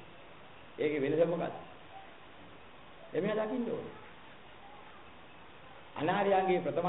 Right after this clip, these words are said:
ධානයේ රාග අනුසය සහිතයි. ආර්යයන්ගේ ප්‍රථම ධානයේ රාග අනුසයෙන් තොරයි. අනාර්යයන්ගේ චතුර්ථ ධානයේ අවිද්‍යා අනුසය සහිතයි. ආර්යයන්ගේ චතුර්ථ ධානයේ අවිද්‍යා අනුසයෙන් තොරයි.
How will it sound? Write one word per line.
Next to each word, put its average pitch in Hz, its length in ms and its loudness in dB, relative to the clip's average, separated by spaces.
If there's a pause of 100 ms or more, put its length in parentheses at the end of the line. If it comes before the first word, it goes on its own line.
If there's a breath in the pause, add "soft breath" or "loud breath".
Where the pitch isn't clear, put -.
ධානයේ 156 420 6 (180)
රාග 165 320 6
අනුසය 170 340 4
සහිතයි. 147 500 2 (1400)
ආර්යයන්ගේ 170 520 8
ප්‍රථම 156 320 4
ධානයේ 147 380 6
රාග 143 260 4
අනුසයෙන් 170 400 4
තොරයි. 147 300 2 (1600)
අනාර්යයන්ගේ 185 680 6
චතුර්ථ 170 480 2
ධානයේ 165 320 6
අවිද්‍යා 165 440 4
අනුසය 185 240 4
සහිතයි. 156 440 4 (640)
ආර්යයන්ගේ 165 500 4
චතුර්ථ 147 400 2
ධානයේ 147 260 4
අවිද්‍යා 156 360 2
අනුසයෙන් 156 320 2
තොරයි. 135 280 -2